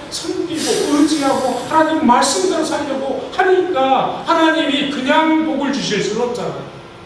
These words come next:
어? 여러분들이 노동을 해야 월급을 받고 사례를 받는 것처럼 아무것도 안 하는 사람한테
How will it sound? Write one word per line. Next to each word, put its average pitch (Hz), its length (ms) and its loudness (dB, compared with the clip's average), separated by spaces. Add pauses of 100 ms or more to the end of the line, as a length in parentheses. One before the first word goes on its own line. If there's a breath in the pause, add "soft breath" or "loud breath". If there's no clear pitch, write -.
(380)
어? 180 360 -6
여러분들이 208 500 2
노동을 233 460 2
해야 202 260 4
월급을 190 540 0
받고 185 260 -2
사례를 214 420 -6
받는 170 380 -6
것처럼 151 500 -8 (380 loud breath)
아무것도 220 520 2
안 214 120 2
하는 190 180 2
사람한테 165 400 0